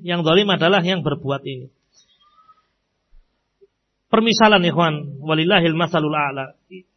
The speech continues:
Kita ini orang bodoh. Yang ilmu kita itu hanya sekedar, apa namanya, tajrubah. Ilmu kita hanya sekedar pengalaman. Ilmu kita hanya sekedar, apa namanya, pengamatan. Tapi pengamatan itu pun kadang benar.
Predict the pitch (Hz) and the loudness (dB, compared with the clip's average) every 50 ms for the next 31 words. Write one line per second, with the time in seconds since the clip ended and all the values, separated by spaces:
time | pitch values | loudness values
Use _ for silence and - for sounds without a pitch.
0 | _ _ 196 196 190 220 220 226 240 233 220 220 220 208 165 165 147 143 - 143 | _ _ -10 -2 2 2 2 2 2 2 2 2 0 0 0 0 0 0 -2 -4
1 | 123 110 104 104 107 _ - _ _ _ _ _ _ _ _ _ _ _ _ _ | -4 -4 -6 -10 -14 _ -20 _ _ _ _ _ _ _ _ _ _ _ _ _
2 | _ _ _ _ _ _ _ 175 190 196 202 190 208 220 214 214 214 196 202 208 | _ _ _ _ _ _ _ 6 6 6 8 6 4 4 4 2 2 2 2 0
3 | 202 208 208 202 202 202 226 196 185 185 185 180 180 - - 185 180 - 175 160 | 2 4 2 2 2 4 4 4 4 6 4 2 0 0 -4 -4 0 4 4 4
4 | 160 160 156 160 156 151 151 165 165 165 165 160 160 156 156 160 165 165 165 160 | 4 4 0 0 0 0 2 0 0 0 0 0 0 -2 0 -2 -2 -2 -4 -8
5 | 165 165 - _ _ _ _ - 190 180 - 165 151 147 135 110 120 117 110 104 | -12 -20 -20 _ _ _ _ 4 4 4 4 0 0 0 -2 0 0 -2 -2 -2
6 | - - - - _ _ _ - 170 170 185 180 170 160 180 175 190 175 170 165 | -8 -16 -20 -20 _ _ _ -2 0 0 0 0 0 0 2 4 4 4 4 4
7 | 165 165 165 - 175 175 - 175 160 156 151 - 160 160 156 156 156 156 147 143 | 2 -2 -2 -4 -6 -4 0 2 2 2 2 0 0 2 4 4 6 6 4 4
8 | 147 143 139 135 131 120 113 120 - _ _ _ _ _ _ _ _ _ _ - | 2 0 0 0 -2 -8 -10 -12 -16 _ _ _ _ _ _ _ _ _ _ 0
9 | 180 185 190 185 165 175 185 185 190 170 165 165 170 165 160 - 156 - 165 135 | 2 2 2 2 4 2 4 6 6 6 6 4 2 0 -2 -2 -4 -4 -2 2
10 | 160 160 156 156 147 156 151 156 156 160 156 156 180 170 165 160 156 156 156 156 | 2 4 4 4 2 2 0 0 0 -2 0 0 0 2 2 2 2 2 0 -2
11 | 151 160 165 147 131 123 113 120 - _ _ _ _ _ _ _ _ _ - 170 | -2 -2 -2 -2 -2 -4 -8 -14 -18 _ _ _ _ _ _ _ _ _ -2 -2
12 | 175 240 240 185 220 220 220 214 214 214 214 220 214 220 220 202 240 220 247 240 | 0 0 -2 0 2 2 2 2 2 2 2 0 0 0 0 -2 -2 -4 -4 -2
13 | 226 233 208 - 202 220 185 143 151 151 143 127 123 131 127 - | 0 -2 2 2 0 0 0 -4 -4 -4 -4 -6 -6 -8 -14 -18